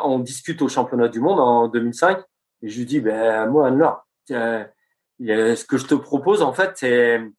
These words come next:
c'est de continuer à progresser, de, d'apprendre des choses, et, euh, et le but, c'est une médaille olympique, quoi.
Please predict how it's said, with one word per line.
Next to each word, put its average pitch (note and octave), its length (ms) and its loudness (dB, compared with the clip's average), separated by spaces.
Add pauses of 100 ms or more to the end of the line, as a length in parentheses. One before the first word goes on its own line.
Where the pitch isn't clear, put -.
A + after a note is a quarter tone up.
(440)
c'est A#2+ 220 -4
de B2 260 4
continuer D#3+ 580 0
à D3 60 2
progresser, F#3 1000 0
de, C3 240 -2
d'apprendre C#3+ 420 -2
des C3 120 -2
choses, G3 480 2 (320)
et, E3 180 2
euh, A#2+ 500 0 (380)
et C#3+ 340 0
le C#3 120 2
but, C#3 200 -12
c'est C3+ 280 0
une C3+ 120 0
médaille C#3 300 4
olympique, E3 380 0
quoi. A#2 240 -2